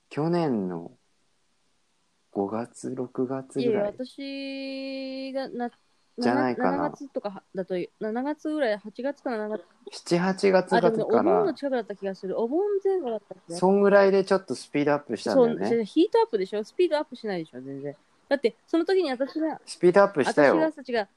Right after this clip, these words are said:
Speaker 2: あなたにさ、こういうの書いたんだけど、読んでくれるっていうところから始まったじゃん。
Speaker 1: うん。<gasps> そうだよ。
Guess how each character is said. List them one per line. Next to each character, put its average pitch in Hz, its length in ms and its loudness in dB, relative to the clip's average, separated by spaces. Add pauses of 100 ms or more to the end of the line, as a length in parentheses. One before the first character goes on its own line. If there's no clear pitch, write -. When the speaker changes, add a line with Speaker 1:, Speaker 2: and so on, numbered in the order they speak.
(180)
Speaker 2:
あ - 80 -6
な 262 120 -2
た 262 120 -4
に 214 120 -6
さ、 214 220 -6
こ 240 200 -4
う 269 80 0
い 294 40 -4
う 285 40 -6
の 247 120 -6
書 254 80 -6
い 240 80 -6
た 233 120 -8
ん - 20 -6
だ 214 100 -6
け 202 80 -8
ど、 202 80 -6
読 240 200 -2
ん 254 60 -2
で 214 80 -2
く 190 120 -4
れ 220 120 2
る 269 140 -4
っ - 20 -20
て - 80 -6
い 240 40 -2
う - 20 -16
と 214 60 -8
こ 202 80 -2
ろ 196 60 -4
か 180 80 -6
ら 190 80 -6
始 185 160 -8
ま 190 100 -6
っ 175 40 -14
た 185 120 -10
じ 160 80 -12
ゃ - 40 -14
ん。 - 20 -18
Speaker 1:
う - 720 -14
ん。 170 80 -14
<gasps> - 80 -20
そ 143 380 -4
う 120 40 -4
だ 90 140 -4
よ。 69 100 -10